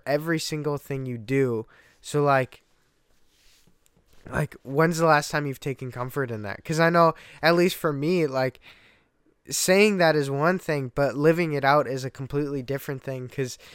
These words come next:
it's tough. It's tough when you fail and you're like, "God still has a plan." It's just like, I don't care if God has a plan. Like,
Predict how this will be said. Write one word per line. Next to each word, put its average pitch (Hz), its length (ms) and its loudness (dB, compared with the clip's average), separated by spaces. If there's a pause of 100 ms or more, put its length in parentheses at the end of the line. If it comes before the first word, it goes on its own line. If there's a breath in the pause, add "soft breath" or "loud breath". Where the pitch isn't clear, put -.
(200 loud breath)
it's 170 300 0
tough. - 520 4
It's 156 200 -2
tough - 400 2
when 175 100 0
you 160 80 -2
fail 143 500 0 (320 loud breath)
and 139 80 -10
you're 143 120 -2
like, 131 240 -2 (180)
"God 135 220 -2
still 135 180 -4
has 135 160 -4
a 123 60 -8
plan." 123 400 -10
It's - 180 -12
just - 160 -10
like, 156 260 0
I - 80 0
don't 175 260 -4
care 160 260 -2
if 147 100 -6
God 131 240 -4
has 120 240 -8
a 117 60 -12
plan. 113 420 -12 (420 soft breath)
Like, 139 380 -4